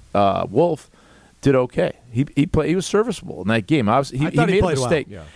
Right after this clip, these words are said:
Speaker 1: He, he, he played well enough that he should have been competing before it. And this, this, uh,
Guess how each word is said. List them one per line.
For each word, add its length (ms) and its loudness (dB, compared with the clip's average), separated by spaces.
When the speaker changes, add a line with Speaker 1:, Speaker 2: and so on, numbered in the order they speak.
Speaker 1:
He, 220 0
he, 300 2
he 160 -4
played 240 2
well 200 4
enough 240 2
that 120 0
he 120 2
should 220 2
have 80 -8
been 140 -6
competing 560 0
before 480 2
it. 100 -8
And 160 -4
this, 220 -4
this, 300 0
uh, 320 0